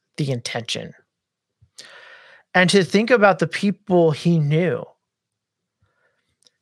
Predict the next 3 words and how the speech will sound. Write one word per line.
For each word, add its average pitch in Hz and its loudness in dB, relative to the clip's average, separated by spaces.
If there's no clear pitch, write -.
he - -2
would 190 2
baptize 156 0